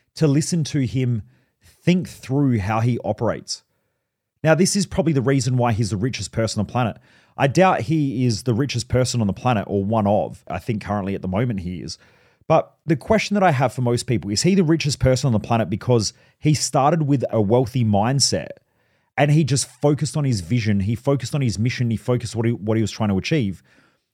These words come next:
And because of that, his decision-making reflected that. And so even in financial hardship, he was still able to stay focused on the direction, the vision, the mission, and where he wanted to be.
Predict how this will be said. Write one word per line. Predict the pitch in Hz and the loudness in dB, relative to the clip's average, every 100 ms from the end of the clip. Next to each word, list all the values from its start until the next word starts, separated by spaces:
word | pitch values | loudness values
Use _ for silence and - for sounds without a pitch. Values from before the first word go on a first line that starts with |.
| _ 135 | _ -4
And | 151 | -2
because | 147 - 180 | -2 -2 -2
of | 170 120 | 0 0
that, | 143 | 0
his | 113 131 | 0 -2
decision-making | - 127 - 143 170 151 117 113 110 | -2 -4 -2 -2 0 2 0 0 0
reflected | 107 - - - 123 | -2 -2 -2 0 0
that. | 95 78 _ _ _ _ _ _ _ _ _ _ - | 0 -2 _ _ _ _ _ _ _ _ _ _ 0
And | 156 | 2
so | - | 4
even | 180 185 180 202 | 2 2 2 2
in | 190 165 165 - | 4 2 0 -8
financial | - 151 147 143 120 | -2 0 0 0 -2
hardship, | 107 98 131 175 165 117 98 - _ _ | -4 0 2 4 2 -2 -4 -6 _ _
he | - 175 | 0 2
was | 185 - | 2 2
still | 170 156 | 2 2
able | 127 139 135 | 2 0 0
to | |
stay | 120 117 | 0 -2
focused | 107 - 143 147 143 - | -2 2 2 2 -2 -2
on | - 110 104 | -2 0 0
the | 98 | -2
direction, | 85 95 127 - 160 156 - _ _ _ _ - | -2 0 0 0 -2 -2 -6 _ _ _ _ -2
the | 127 | 0
vision, | 123 120 151 151 117 | 2 2 2 0 -2
the | - | -2
mission, | 113 123 139 147 | 0 0 0 -2
and | 104 | 2
where | 120 | 4
he | 120 | 4
wanted | 117 113 | 4 0
to | 104 | 0
be. | 87 160 90 | 0 0 -2